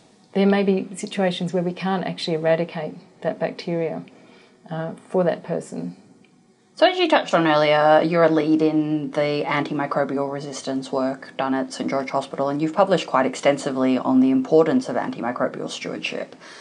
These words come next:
Speaker 2: But your work is largely focused on hospitals. Firstly, it's a term that many of our listeners may have heard but never had defined for them. What is meant by antimicrobial stewardship?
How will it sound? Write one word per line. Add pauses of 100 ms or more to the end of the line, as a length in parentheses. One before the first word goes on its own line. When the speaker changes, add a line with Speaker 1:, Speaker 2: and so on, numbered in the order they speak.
(340)
Speaker 2:
But
your
work
is
largely
focused
on
hospitals. (640)
Firstly,
it's
a
term
that
many
of
our
listeners
may
have
heard
but
never
had
defined
for
them. (340)
What
is
meant
by
antimicrobial
stewardship?